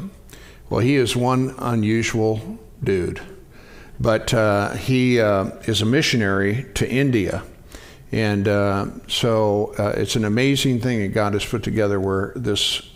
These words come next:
man and his wife, uh, uh, Sherry, have, what they do is they go, they, uh, dig wells. But they dig the well in the front yard of the church. So it's on the church's property.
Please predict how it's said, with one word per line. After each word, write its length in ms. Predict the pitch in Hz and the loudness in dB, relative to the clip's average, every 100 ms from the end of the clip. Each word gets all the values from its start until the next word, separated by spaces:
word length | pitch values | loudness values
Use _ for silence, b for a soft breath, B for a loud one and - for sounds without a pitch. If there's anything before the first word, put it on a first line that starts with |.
| - - - | -18 -10 -4
man 280 | 120 113 | 0 0
and 120 | 104 98 | 0 0
his 220 | 95 - | -2 0
wife, 500 | 104 101 92 - - | 0 0 -2 -4 -4
uh, 300 | 95 90 - 131 B B B B B B - | -2 -2 -4 -8 B B B B B B -6
uh, 160 | - - | -4 -2
Sherry, 460 | - 120 110 104 | 0 2 4 4
have, 440 | 101 107 101 - 113 | 4 2 0 -2 -2
what 180 | 117 | 0
they 120 | 107 104 | 2 2
do 220 | 120 113 | 2 2
is 120 | 95 | 2
they 120 | 104 | 0
go, 540 | 101 107 104 101 104 139 | 2 2 2 2 -2 -8
they, 400 | 120 107 104 95 | -4 0 2 2
uh, 180 | 90 95 | 2 0
dig 260 | 101 113 95 | 0 0 2
wells. 720 | 110 113 92 95 - - - B B B B B B | 2 2 2 -2 -2 -4 -6 B B B B B B
But 160 | - 113 | -4 0
they 140 | 113 | 2
dig 320 | 110 131 135 113 | 2 4 2 4
the 60 | |
well 280 | 113 131 123 | 4 4 4
in 80 | 104 | 0
the 60 | |
front 260 | 92 127 120 | 0 -2 0
yard 260 | 113 107 101 | 2 2 2
of 100 | 92 | -2
the 60 | |
church. 640 | - - 110 - - - - - - | -2 0 0 -2 -4 -6 -8 -18 -12
So 220 | - 110 | -2 -2
it's 120 | 101 | 0
on 140 | 180 104 | 0 -2
the 80 | |
church's 400 | 92 127 123 98 | -2 -2 -2 -4
property. 640 | - 127 110 - - 104 | -2 0 0 -2 -6 -6